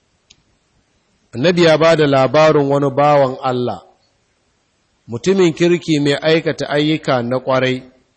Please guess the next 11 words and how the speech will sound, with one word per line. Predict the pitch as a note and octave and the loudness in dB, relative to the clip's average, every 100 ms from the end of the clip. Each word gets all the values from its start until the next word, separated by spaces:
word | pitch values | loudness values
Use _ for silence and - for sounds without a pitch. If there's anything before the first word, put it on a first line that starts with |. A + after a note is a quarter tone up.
| _ _ _ _ _ _ _ _ _ _ _ _ _ | _ _ _ _ _ _ _ _ _ _ _ _ _
da | G2+ A2+ E3 | -10 -2 2
yake | F3+ F3 | 0 -2
cibiyar | D3+ F#3 F3+ D#3+ B2+ | -6 -4 -2 -2 -4
da | C#3 | -6
aikin | D#3+ E3 E3 D#3 C3 C3 | -2 -2 -2 -4 -4 -4
wani, | C#3+ D3 C#3+ D3 _ _ _ _ _ _ _ - | -2 -2 -6 -10 _ _ _ _ _ _ _ -10
wanda | C3 D3+ C3+ | -6 -2 -2
wannan | C#3 E3 D#3 D3 D3 D3 C#3+ - _ - | 0 0 -2 -2 -2 -4 -8 -14 _ -18
gwani | A#2 C3+ C#3 D#3 E3 | -10 -6 -4 -4 -4
ne | D3+ | -2
wajen | C#3 C3+ D3 | -4 -4 -6